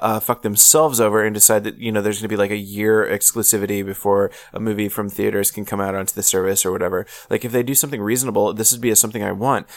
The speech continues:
but that's another, you know, sort of technical challenges. Are they gonna put it on, on all the boxes?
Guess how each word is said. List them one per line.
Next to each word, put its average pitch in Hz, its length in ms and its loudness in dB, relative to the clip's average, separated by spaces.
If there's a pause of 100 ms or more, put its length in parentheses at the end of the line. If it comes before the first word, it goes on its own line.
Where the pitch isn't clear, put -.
(120)
but 113 120 0
that's 139 180 0
another, 117 280 2
you 104 140 -6
know, 110 100 -2
sort 107 180 0
of 98 60 -8
technical 107 360 -8
challenges. 104 600 -4 (920)
Are 120 100 2
they 120 80 2
gonna 117 140 -2
put 123 160 0
it 117 80 2
on, 120 120 4
on 127 200 0
all 107 160 2
the 117 40 -8
boxes? 175 480 -4